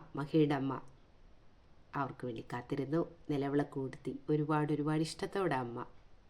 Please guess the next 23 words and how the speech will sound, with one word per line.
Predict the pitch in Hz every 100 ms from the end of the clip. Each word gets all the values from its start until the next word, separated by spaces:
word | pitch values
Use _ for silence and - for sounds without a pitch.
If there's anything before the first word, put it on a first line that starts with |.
| -
ആ | 131 131
മകളെ | 123 123 123 -
കൈപിടിച്ചകത്തേക്ക് | 131 120 123 - 127 117 120 -
കയറ്റി. | 127 120 - - 143
അതിൽ | 139 135
നിന്നൊരു | 139 131 131 135
കാര്യം | 131 123
മനസ്സിലാക്കാം, | 127 123 127 123 - 151 - - -
മാഷിൻ്റെ | 131 135 127 123
അമ്മയ്ക്കും | 120 123 - 143 156 -
എല്ലാ | 131 120 120
കാര്യങ്ങളും | - 117 117 117 117
അറിയായിരുന്നു. | 120 113 113 139 - 160 - - - - - - -
എന്നിട്ട് | 123 123 127 - - - -
ആമ | 127 131 127 127 - - - - - - - - -
അവളോട്, | 135 123 127 123 127 - -
ആമിക്കുട്ടിയോട് | 139 139 139 131 135 -
പറഞ്ഞൊറ്റ | 127 123 123 -
കാര്യം, | - 123 - - - - - - -
"എൻ്റെ | 127 127
മോനെ | 135 135 139 123 113 139
ഒരു | 143 -
പാവമാണ് | 127 120 120 131 120